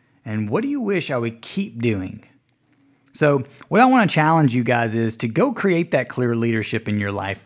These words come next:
with yourself. Go to the people that you're working on leading and go ask those questions. Do it today. Do it after you listen to this podcast, okay? You can take notes in your phone and write these three questions down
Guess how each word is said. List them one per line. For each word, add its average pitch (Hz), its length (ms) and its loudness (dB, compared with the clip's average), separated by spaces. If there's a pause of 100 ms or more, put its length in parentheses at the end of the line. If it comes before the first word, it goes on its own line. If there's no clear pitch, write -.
with 120 220 -6
yourself. 101 500 -4 (420)
Go 226 600 2
to 175 100 -2
the 151 140 0
people 156 340 0
that 139 200 2 (440)
you're 226 640 4
working 151 460 2
on 131 180 4
leading 127 300 2
and 127 160 4
go 233 180 4
ask 190 260 -2
those 151 200 0
questions. 101 440 -2
Do 247 200 0
it - 100 -8
today. 254 460 0 (580)
Do 175 220 4
it 277 160 -2
after 208 320 2
you 202 100 -4
listen 185 320 0
to 160 80 2
this 151 220 0
podcast, 127 800 0 (220)
okay? 123 440 0 (380)
You 175 140 0
can 233 120 10
take 214 240 4
notes 175 300 4
in 160 100 2
your 147 140 4
phone 147 260 4
and 131 120 6
write 135 200 4
these 151 180 -2
three 139 180 -4
questions 127 460 0
down 131 420 0